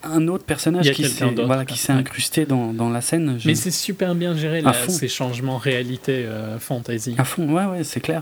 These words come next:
Speaker 1: C'est sans transition, encore une fois, quoi.
Speaker 2: Ouais, ouais.
Speaker 1: C'est, c'est seulement après, avec le recul, que tu comprends, en fait, ce que, ce que t'as vu, quoi. Mais sur le moment, euh, c'est,
Speaker 2: Hmm.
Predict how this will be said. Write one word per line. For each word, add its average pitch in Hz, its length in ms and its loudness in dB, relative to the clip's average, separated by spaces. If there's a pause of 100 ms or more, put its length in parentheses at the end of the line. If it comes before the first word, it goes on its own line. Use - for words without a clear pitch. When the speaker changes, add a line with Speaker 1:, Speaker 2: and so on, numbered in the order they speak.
Speaker 1:
C'est 117 300 -2 (380)
sans - 240 0
transition, 135 520 0
encore 131 200 0
une 123 100 0
fois, - 180 -6
quoi. 127 340 -2
Speaker 2:
Ouais, 117 120 2
ouais. 127 280 -6 (600)
Speaker 1:
C'est, - 260 2
c'est - 200 -2
seulement 139 340 2
après, 151 420 -2
avec 131 240 0
le 127 80 4
recul, 147 380 -2
que - 120 -4
tu - 180 -4 (280)
comprends, 127 600 2
en 113 60 -2
fait, 120 380 -4
ce - 100 -6
que, 117 380 -2 (260)
ce 120 120 -2
que - 100 -2
t'as 127 140 0
vu, 117 160 -2
quoi. 117 180 -4 (200)
Mais 120 60 2
sur 113 200 0
le 110 40 2
moment, 143 360 2
euh, 117 120 -2 (1700)
c'est, - 240 -4 (260)
Speaker 2:
Hmm. 151 140 0